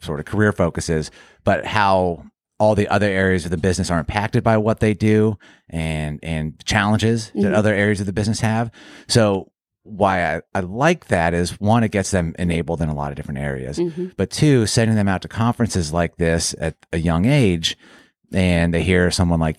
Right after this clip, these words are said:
Speaker 1: you talking or Liz talking, they s-, come into it with maybe a little bit more open mindset or what are the possibilities. They're not really entrenched in sort of the
Speaker 2: Right.
Speaker 1: old school way of thinking,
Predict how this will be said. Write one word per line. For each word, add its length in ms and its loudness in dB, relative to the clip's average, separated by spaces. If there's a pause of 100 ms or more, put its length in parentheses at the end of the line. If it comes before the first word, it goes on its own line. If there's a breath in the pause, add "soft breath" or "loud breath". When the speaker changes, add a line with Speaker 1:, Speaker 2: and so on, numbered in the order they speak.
(120)
Speaker 1:
you 200 -6
talking 520 0
or 160 2
Liz 300 0
talking, 560 0 (580 loud breath)
they 260 2
s-, 340 -4 (100)
come 240 -2
into 380 2
it 200 0
with 200 -4
maybe 260 0
a 80 2
little 240 2
bit 80 0
more 340 2
open 640 0
mindset 640 0
or 300 0
what 220 0
are 160 4
the 80 0
possibilities. 800 2
They're 120 2
not 300 0
really 300 2
entrenched 540 -2
in 120 -2
sort 220 0
of 20 -4
the 120 2
Speaker 2:
Right. 100 2
Speaker 1:
old 100 0
school 240 0
way 160 2
of 80 -2
thinking, 400 2